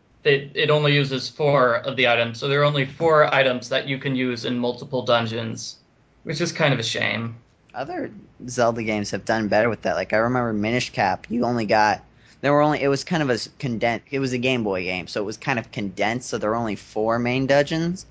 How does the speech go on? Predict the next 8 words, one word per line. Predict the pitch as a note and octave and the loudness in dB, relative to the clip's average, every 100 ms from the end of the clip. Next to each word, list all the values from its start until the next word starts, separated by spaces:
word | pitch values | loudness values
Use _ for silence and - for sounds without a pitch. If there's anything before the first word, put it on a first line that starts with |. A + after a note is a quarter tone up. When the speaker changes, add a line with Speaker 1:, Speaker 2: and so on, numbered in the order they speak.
| - | -2
Speaker 2:
dungeons, | - C#3+ D3+ D#3+ - | 0 0 0 0 -2
Speaker 1:
Mm-hmm. | - - _ _ A2+ | -10 -16 _ _ -4
Speaker 2:
but | A#2+ C3+ B2+ - _ _ - | 2 4 4 0 _ _ -8
the | B2 B2+ B2+ A#2+ A#2 | 0 4 6 4 4
weapons | C#3+ F3 D3 A#2+ | 2 2 -4 -6
were | A2 A2+ G#2+ | -6 -4 -6
generally | G#2 G2+ A#2+ C3 C3 A2+ G#2+ G2 F#2+ - _ _ | -8 -4 -4 -2 -4 -4 -4 -6 -10 -16 _ _
useful, | G#2 G#2 A2+ A#2+ - - G2+ F#2 F#2+ | -12 -8 -6 -6 -8 -8 -6 -4 -6